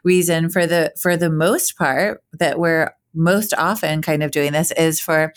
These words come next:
some type of connection, for some type of enjoyment with a partner. Um, I love that, to think about, "Okay,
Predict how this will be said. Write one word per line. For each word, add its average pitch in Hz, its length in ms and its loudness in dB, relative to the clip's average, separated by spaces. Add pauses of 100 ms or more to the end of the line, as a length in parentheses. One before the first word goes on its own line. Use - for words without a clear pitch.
(320)
some 196 280 2
type 190 220 0
of 185 140 0
connection, 170 640 0
for 170 100 0
some 165 260 0
type 165 400 0
of 151 560 2
enjoyment 156 960 0
with 160 160 0
a 156 80 -2
partner. 147 600 -4 (420)
Um, 151 560 -2 (520)
I 196 100 2
love 196 320 0
that, 139 220 -2
to 170 80 -4
think 170 200 -2
about, 165 320 0
"Okay, 190 540 2